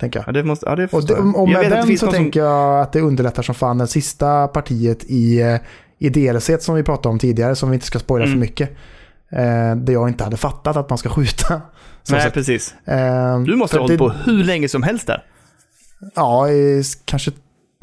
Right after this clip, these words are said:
Speaker 1: en och en halv, två minuter kanske.
Speaker 2: Ja, shit. Det är det
Speaker 1: Men,
Speaker 2: man ska,
Speaker 1: ehm,
Speaker 2: det ska man säga också. Alltså, när man gör en bra run och klarar en boss, då tar ju den inte mer än så här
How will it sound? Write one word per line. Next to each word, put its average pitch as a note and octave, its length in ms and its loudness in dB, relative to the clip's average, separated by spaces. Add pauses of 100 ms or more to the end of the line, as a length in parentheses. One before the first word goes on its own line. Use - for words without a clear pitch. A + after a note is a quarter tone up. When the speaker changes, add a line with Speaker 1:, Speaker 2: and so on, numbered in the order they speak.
(240)
Speaker 1:
en D3+ 180 0
och D3 60 2
en C#3 60 0
halv, C#3 180 -2
två D3 160 0
minuter C#3+ 400 0
kanske. D3 220 -6 (520)
Speaker 2:
Ja, A2+ 220 -4 (120)
shit. - 400 -12 (140)
Det B2 180 -2
är E3 80 0
det D#3 100 2
Speaker 1:
Men, D#3 80 0
Speaker 2:
man E3+ 100 2
ska, E3+ 180 2
Speaker 1:
ehm, E3 140 0
Speaker 2:
det D#3+ 100 2
ska F3 120 -4
man G#3+ 80 -2
säga G3+ 240 0
också. C3+ 200 -4 (480)
Alltså, D3+ 260 -2
när F#3+ 280 2
man F#3 180 0
gör E3 280 0
en F3+ 160 0
bra D#3+ 280 2
run D#3 400 0
och C#3+ 120 -2
klarar D#3 320 2
en F3 80 0
boss, - 320 -2 (180)
då B2 60 -2
tar C#3+ 340 0
ju B3+ 100 0
den B2+ 180 0
inte A#2+ 160 -2
mer A2 180 2
än G#2+ 80 0
så A2 60 -2
här G2+ 140 -2